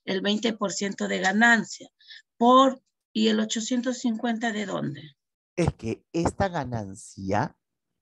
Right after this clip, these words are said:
Speaker 2: es el veinte por ciento del monto que te quedó.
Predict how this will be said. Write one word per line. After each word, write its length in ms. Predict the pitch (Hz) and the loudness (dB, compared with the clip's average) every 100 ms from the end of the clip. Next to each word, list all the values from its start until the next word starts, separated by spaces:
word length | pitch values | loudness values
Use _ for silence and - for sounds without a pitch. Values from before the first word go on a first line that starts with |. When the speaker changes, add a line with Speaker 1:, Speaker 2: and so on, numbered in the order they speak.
| _ _ | _ _
Speaker 2:
es 200 | 131 135 135 | 0 0 2
el 180 | 107 | 0
veinte 440 | 95 113 160 165 190 | 0 0 0 -4 -6
por 240 | - 139 | -4 -6
ciento 760 | 120 - 135 139 127 - 196 - _ _ _ - | -6 -6 -4 -4 -4 -2 -2 -6 _ _ _ -8
del 340 | 107 110 98 | 2 4 4
monto 580 | 98 117 233 165 - 101 | 4 6 6 4 0 -2
que 140 | - | 0
te 140 | 95 - | -2 -2
quedó. 360 | 101 71 - | -4 -8 -10